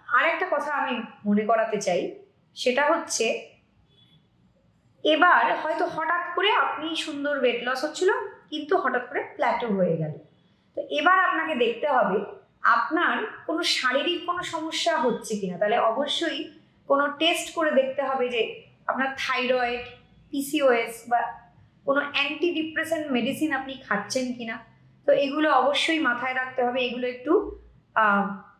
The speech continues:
বডি ওয়েট বাড়াতে সাহায্য করে। হয়তো কমছে আবার বেড়ে যাচ্ছে, তো এইরকম একটা ভিশিয়াস সাইকেলে আপনি ঢুকে গেছেন কিনা অবশ্যই দেখতে হবে, সেটা চেক আপ করে দেখান, যদি ডক্টর দেখাতে হয় সেটা দেখান। তাই জন্য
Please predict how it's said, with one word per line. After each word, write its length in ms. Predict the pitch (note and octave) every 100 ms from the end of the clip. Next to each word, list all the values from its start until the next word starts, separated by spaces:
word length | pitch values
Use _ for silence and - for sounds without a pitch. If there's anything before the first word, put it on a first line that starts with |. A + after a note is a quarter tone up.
| _ G#3+
বডি 300 | A#3+ A#3+ B3
ওয়েট 460 | B3 - - -
বাড়াতে 300 | G3+ G3+ G3+
সাহায্য 460 | - G#3 G3+ G3+ G#3+
করে। 320 | G#3+ - - - _ _ -
হয়তো 420 | D4 D4+ D#4 D#4 -
কমছে 580 | E4+ F4 F#4 - E4 A#3+
আবার 280 | - A#3+ C4
বেড়ে 300 | G#3 A3 A3
যাচ্ছে, 540 | A3 G#3+ - - - -
তো 80 |
এইরকম 520 | - E4+ F4 F4 E4+ F4
একটা 180 | F4
ভিশিয়াস 500 | B3 C#4 - D#4+ D#4+
সাইকেলে 400 | - D4 C#4+ D4
আপনি 200 | C#4+ D4
ঢুকে 240 | B3 A#3+ B3+
গেছেন 320 | C4 C4+ B3
কিনা 260 | C4 B3+ B3 - _ _ -
অবশ্যই 460 | A#3 C4 - D#4
দেখতে 340 | A#3+ A#3+ - B3+
হবে, 240 | B3 B3+ -
সেটা 220 | - A3
চেক 220 | G#3+ A#3
আপ 140 | C4 -
করে 140 | C4+
দেখান, 380 | B3 A#3 A#3 B3 - - _ _ G#3+
যদি 80 |
ডক্টর 400 | G#3 G#3+ G#3+ C4+
দেখাতে 380 | B3 C4 B3+ B3+
হয় 180 | A#3+ B3
সেটা 240 | - A3
দেখান। 440 | A3+ A3+ C#4 D#4+ - - _ _ _ _ -
তাই 180 | A#3+
জন্য 400 | A#3 C4+ D#4 F#4+